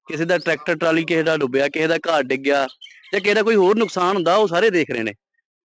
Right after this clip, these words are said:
ਪਰ ਜਿਹੜਾ ਨੁਕਸਾਨ ਮੁੜ ਮੁਸੇਵੇ ਦਾ, ਜੇ ਮ-, ਜਿਹੜਾ ਨੁਕਸਾਨ ਹੋਣਾ ਪਾਣੀ ਦੇ ਪੀਣ ਦਾ, ਮੇਨ ਗੱਲ ਕਰਦੇ ਹਾਂ, ਤਾਂ ਉਹ, ਉਸ ਵੱਲ ਕਿਸੇ ਦਾ ਅਜੇ ਧਿਆਨ ਨਹੀਂ ਜਾ ਰਿਹਾ। ਕਿਉਂਕਿ ਜਿਹੜਾ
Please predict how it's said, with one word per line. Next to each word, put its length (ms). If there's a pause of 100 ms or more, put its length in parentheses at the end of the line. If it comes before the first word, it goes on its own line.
(100)
ਪਰ 140
ਜਿਹੜਾ 480 (180)
ਨੁਕਸਾਨ 420
ਮੁੜ 200
ਮੁਸੇਵੇ 520
ਦਾ, 260 (240)
ਜੇ 220
ਮ-, 260
ਜਿਹੜਾ 200
ਨੁਕਸਾਨ 380
ਹੋਣਾ 220
ਪਾਣੀ 320
ਦੇ 140
ਪੀਣ 280
ਦਾ, 140
ਮੇਨ 220
ਗੱਲ 180
ਕਰਦੇ 300
ਹਾਂ, 80 (720)
ਤਾਂ 160
ਉਹ, 600 (400)
ਉਸ 200
ਵੱਲ 140
ਕਿਸੇ 220
ਦਾ 120
ਅਜੇ 120
ਧਿਆਨ 280
ਨਹੀਂ 120
ਜਾ 180
ਰਿਹਾ। 140 (920)
ਕਿਉਂਕਿ 580 (380)
ਜਿਹੜਾ 540